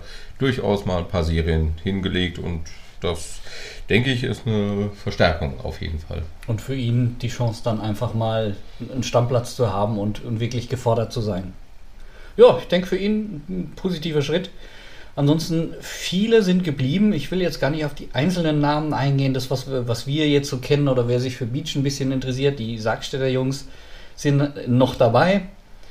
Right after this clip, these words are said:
Speaker 2: Ähm, auch der, ähm, Topus-, Topusilev, lese ich das richtig?
Speaker 1: Topusliev würde ich den aussprechen.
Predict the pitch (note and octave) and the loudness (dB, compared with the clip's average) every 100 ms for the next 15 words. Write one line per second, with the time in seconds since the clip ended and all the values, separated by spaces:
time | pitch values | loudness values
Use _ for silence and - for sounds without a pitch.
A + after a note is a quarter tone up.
0 | - - - - B2+ B2+ B2+ B2+ B2+ B2+ | -18 -20 -20 0 4 8 8 8 6 4
1 | B2 - - - A#2 A#2+ - A#2 A2+ A2 | 4 0 -8 2 4 4 2 2 4 4
2 | G#2 G#2+ G#2+ G#2+ G#2 - - - - - | 4 2 2 0 -6 -12 -18 -18 -18 -18
3 | - - - C#3+ C#3 C3 - - - D3 | -18 -18 -2 0 0 -4 -4 -12 -2 0
4 | C#3 D3 - - - D#3+ G3 G#3 G#3 - | 0 -2 -4 -8 -6 0 4 4 2 -8
5 | - - - - - - - - - - | -14 -16 -16 -18 -16 -16 -14 -16 -16 -6
6 | B2 C3+ - B2+ C#3+ - G3+ A#2 - G3+ | -4 -4 -6 -4 -4 -4 2 2 4 2
7 | D3+ D3+ E3+ - - A#2 B2 B2+ - - | 4 4 4 0 -6 -4 -2 -4 -4 -2
8 | A#2+ - A#2+ - A#2 | 0 2 2 4 4